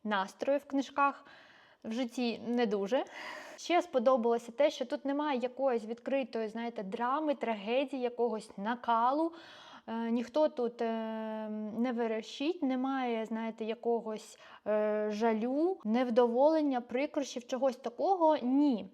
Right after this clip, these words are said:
Це такий собі, знаєте, магічний реалізм сьогодення, е, в такій досить, е, цікавій обгортці. Завдяки тому, що оповідання невеличкі за обсягом, читається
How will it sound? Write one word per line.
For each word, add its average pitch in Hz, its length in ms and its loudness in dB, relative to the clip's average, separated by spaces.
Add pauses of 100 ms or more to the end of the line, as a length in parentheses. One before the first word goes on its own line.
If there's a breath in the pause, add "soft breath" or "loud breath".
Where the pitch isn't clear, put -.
(100)
Це 370 160 2
такий 311 440 0
собі, 254 320 -2
знаєте, 233 600 -2 (400 loud breath)
магічний 269 760 2
реалізм 254 520 2
сьогодення, 254 720 -2
е, 349 60 -8 (760 loud breath)
в 262 340 0
такій 277 480 -2
досить, 240 540 -2
е, 226 200 0
цікавій 254 680 -2
обгортці. 202 680 -2
Завдяки 233 460 0
тому, 294 300 0
що - 180 -2
оповідання 240 600 -2
невеличкі 247 840 -2 (360 loud breath)
за 226 220 0
обсягом, 254 600 2
читається 233 840 0